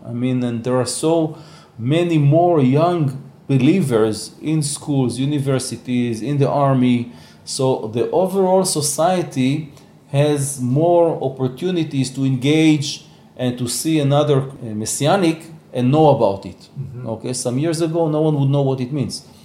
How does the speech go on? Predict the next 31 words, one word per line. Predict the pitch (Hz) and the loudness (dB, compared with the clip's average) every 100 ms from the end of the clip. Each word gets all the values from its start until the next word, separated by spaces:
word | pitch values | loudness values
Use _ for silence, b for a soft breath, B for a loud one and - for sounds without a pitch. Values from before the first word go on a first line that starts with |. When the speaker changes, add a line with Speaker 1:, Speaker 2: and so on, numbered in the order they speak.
| B - | B -12
Speaker 1:
Today, | 120 151 | -2 0
many | 156 156 160 | 0 -2 -4
people | 170 170 147 | -4 -4 -4
knows, | 170 156 107 | -2 -2 0
okay, | 170 170 131 | -2 -2 -6
Messianic | 131 - 147 151 139 | -8 -6 -4 -4 -2
Jews, | 175 143 - | 0 0 -2
there | 110 | -4
are | 113 | -4
Jews | - 180 143 | -2 -2 0
that | 120 113 | -4 -4
believes | 127 143 120 - - B B B B | -2 0 -2 -4 -14 B B B B
in | 131 117 | -6 -2
Yeshua | 117 113 143 123 110 | -2 -4 0 0 0
as, | 110 101 - - | -2 -4 -8 -12
uh, | |
and, | 113 113 - 113 107 104 | -12 -10 -8 -6 -6 -4
and | 120 | -4
they | 113 | 0
are | 113 | -2
still | - 127 113 | -2 -4 -4
Jews. | 98 87 - - - - - B B B - | -6 -12 -10 -12 -12 -16 -20 B B B -14
Speaker 2:
Victor, | 139 165 175 180 | -6 -4 -2 -2
we | 170 | -2
were | 156 | 0
talking | 165 160 185 170 156 143 | 0 0 0 -6 -4 -4
before | 139 165 160 | -2 0 0
we | 160 | 0
started | 143 151 151 139 | -2 -2 -2 -2
recording | 143 139 160 143 135 | -4 -2 0 2 0
about | 127 135 139 139 139 | 0 2 4 4 0